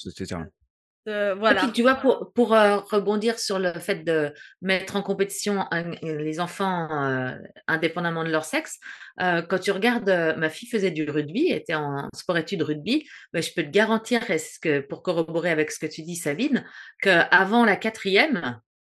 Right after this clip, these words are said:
Speaker 3: eh ben, celles qui ont le dernier mot sur le terrain et qui vont au, qui vont au, comment dirais-je, à la confrontation, euh, qui souvent ont le dernier mot lors de la confrontation, c'est les filles.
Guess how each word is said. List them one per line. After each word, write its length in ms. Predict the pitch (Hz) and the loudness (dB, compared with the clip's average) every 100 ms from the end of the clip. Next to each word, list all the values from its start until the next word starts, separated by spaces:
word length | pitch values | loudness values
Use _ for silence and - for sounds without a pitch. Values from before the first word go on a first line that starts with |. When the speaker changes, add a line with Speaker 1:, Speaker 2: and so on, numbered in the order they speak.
| _ - 147 | _ -4 -2
Speaker 3:
eh 100 | 160 | 2
ben, 380 | 156 147 139 - | 2 2 0 -2
celles 320 | - 208 202 | 0 0 0
qui 80 | 196 | -2
ont 240 | 175 170 | 0 0
le 120 | 160 | 0
dernier 380 | 156 156 160 160 | 0 0 0 -2
mot 140 | 165 156 | -2 -2
sur 120 | 156 | -4
le 80 | 139 | -2
terrain 520 | 143 175 330 330 - | 0 2 0 -4 -8
et 160 | 175 160 | -6 -6
qui 380 | - 180 151 151 | -6 -6 -4 -2
vont 380 | 180 180 170 156 | -2 0 2 2
au, 440 | 160 147 147 160 | 2 -2 -4 -8
qui 180 | 160 202 | -6 -4
vont 420 | 202 214 202 175 139 | 0 2 2 0 0
au, 480 | 165 151 143 131 - - - - - | 2 2 2 -2 -6 -18 -20 -14 -6
comment 260 | 180 165 | -2 -2
dirais-je, 360 | 170 160 156 160 | -2 0 0 2
à 160 | - | 2
la 100 | 160 | 2
confrontation, 880 | 160 170 - 185 160 156 - 277 339 - - _ 170 | 2 -4 -8 -4 0 0 0 -6 -6 -16 -20 _ -4
euh, 240 | 156 151 | -2 -2
qui 160 | - 170 | -4 -6
souvent 400 | - 196 202 196 | -2 0 2 2
ont 40 | |
le 60 | 170 | 2
dernier 380 | 175 175 175 185 | 0 0 -2 -2
mot 120 | 185 | 2
lors 220 | 185 202 | 2 2
de 80 | 185 | 2
la 140 | 175 | 0
confrontation, 680 | 170 160 - 147 147 - 277 | -2 -10 -12 -2 0 0 -4
c'est 220 | 247 180 | -4 -2
les 160 | 151 143 | 0 -2
filles. 480 | - 285 180 - | -2 0 0 -2